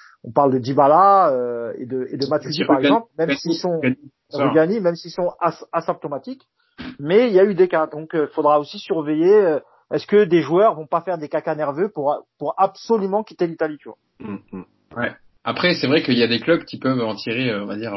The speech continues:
Speaker 2: pas avantage, mais, euh, des clubs comme le Manchester United qui veulent pas vendre, euh, passer des Pogba au Real, ou, euh, Jadon Sancho de, de Dortmund qui va être énormément courtisé l'été prochain. C'est vrai que ça pourrait décaler, on va dire, tous les gros transferts potentiels, euh, d'un an, quoi. Et
Speaker 1: Pour
Speaker 2: au-,
Speaker 1: Pogba,
Speaker 2: au-
Speaker 1: je pense que là, ils sont ouverts, hein.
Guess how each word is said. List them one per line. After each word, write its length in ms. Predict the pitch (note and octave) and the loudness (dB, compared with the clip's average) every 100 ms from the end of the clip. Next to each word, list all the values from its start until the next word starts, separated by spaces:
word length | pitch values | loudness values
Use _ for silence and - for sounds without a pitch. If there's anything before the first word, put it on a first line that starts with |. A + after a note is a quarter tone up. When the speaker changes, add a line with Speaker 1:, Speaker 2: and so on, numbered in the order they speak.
| - | -6
Speaker 2:
pas 120 | G#2 | -4
avantage, 460 | A2 B2 C#3 B2 | -2 0 0 0
mais, 200 | G#2+ G#2 | -4 -4
euh, 120 | G2+ G2 | -4 -4
des 100 | G#2 | -4
clubs 220 | C#3 C3 | -4 -2
comme 200 | D3+ C#3 | -2 0
le 260 | C3+ A#2+ | 2 4
Manchester 480 | A#2+ B2+ B2+ B2+ C3+ | 2 0 -2 -4 -2
United 440 | C3 C3 C3 D#3 C#3 | 0 -2 0 -2 -2
qui 160 | - | -6
veulent 240 | A2+ A2+ G#2 | -8 -8 -4
pas 200 | C3 B2 | 0 0
vendre, 360 | B2 B2 A2 | 0 -2 -2
euh, 220 | G#2+ G#2+ G#2 | -4 -6 -6
passer 220 | B2 B2+ | -6 -4
des 140 | A#2+ | -6
Pogba 300 | A#2 A#2+ A#2 | -4 -6 0
au 80 | A#2+ | 0
Real, 480 | G#2+ A#2+ C#3 D#3 D3+ | 2 0 2 2 2
ou, 200 | B2+ A#2 | -2 -4
euh, 200 | A2 G#2+ _ _ - | -6 -6 _ _ -6
Jadon 280 | B2+ C3+ C3 | -4 0 -2
Sancho 400 | B2+ C3 C3 D3 | -2 -6 -2 -2
de, 180 | B2+ A#2 | -2 -4
de 120 | A#2 | -4
Dortmund 340 | B2 A#2+ C#3 | -6 -4 -6
qui 80 | B2+ | -4
va 80 | A2 | -4
être 100 | A2 | -4
énormément 420 | C#3 D3 C#3+ C#3+ C3 | -6 -2 -2 -2 -4
courtisé 440 | B2+ - B2 B2+ | -8 -12 -8 -6
l'été 220 | A#2 A#2 | -6 -8
prochain. 460 | G#2+ A2+ - D#3 E3+ _ _ _ | -8 -10 -4 -4 -6 _ _ _
C'est 120 | - A2+ | -8 -2
vrai 100 | D3 | -2
que 60 | |
ça 80 | B2+ | -2
pourrait 240 | B2+ C3 | -2 0
décaler, 420 | B2+ C3 C#3 D#3 D#3+ | 2 2 2 2 2
on 80 | |
va 100 | B2 | 0
dire, 180 | B2+ C3+ | -2 -4
tous 100 | D3+ | -6
les 140 | D#3+ B2+ | -4 -4
gros 260 | - C3 | -6 -6
transferts 460 | C3+ - B2+ - C3 | -6 -6 -8 -6 -6
potentiels, 560 | B2 B2+ A#2 - D3+ B2 | -8 -8 -6 -2 0 0
euh, 120 | G#2 | -2
d'un 180 | A2 A#2+ | -4 -4
an, 120 | G#2 | -6
quoi. 200 | - G2+ _ _ _ | -12 -20 _ _ _
Et 140 | G2+ G#3+ | -10 -4
Speaker 1:
Pour 100 | A2 | 0
Speaker 2:
au-, 100 | G#3+ | 2
Speaker 1:
Pogba, 260 | E3 G3 | 2 2
Speaker 2:
au- 40 | G#3 | 0
Speaker 1:
je 60 | |
pense 160 | G3+ F#3 | -2 -6
que 80 | C3+ | 0
là, 120 | F3+ | 0
ils 40 | |
sont 120 | E3 D#3 | -2 -8
ouverts, 260 | C#3+ B2+ | -8 -8
hein. 200 | A2+ A2 | -10 -16